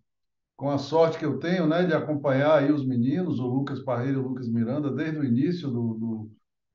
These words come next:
do projeto, viu o avanço deles durante o doutorado, C T B E, quer dizer, os caras que realmente saíram de um emprego fixo, firme, onde eles estavam super bem pra empreender e, e você, né, identificou e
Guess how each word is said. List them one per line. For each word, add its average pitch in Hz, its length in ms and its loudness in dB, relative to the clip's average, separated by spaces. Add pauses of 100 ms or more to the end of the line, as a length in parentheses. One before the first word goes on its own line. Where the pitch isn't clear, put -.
(120)
do 113 180 -8
projeto, 120 600 0
viu 156 120 -2
o 151 40 2
avanço 127 540 2
deles 165 400 4
durante 151 240 -2
o 139 40 -4
doutorado, 147 920 2 (560)
C 147 280 -4
T 208 180 6
B 175 140 10
E, 175 500 6
quer 170 160 -2
dizer, 151 180 -2
os 151 200 -4
caras 180 340 0
que 175 60 -4
realmente 170 460 0
saíram 185 800 6 (460)
de 131 100 -4
um 175 80 2
emprego 165 800 4 (760)
fixo, 185 560 2
firme, 185 680 4 (300)
onde 156 180 -6
eles 170 160 -4
estavam 160 300 0
super 156 480 0
bem 165 260 0
pra 220 140 4
empreender 185 840 4
e, 220 480 -2
e - 20 -8
você, 185 560 0
né, 185 400 0
identificou 170 960 -2
e 180 420 -2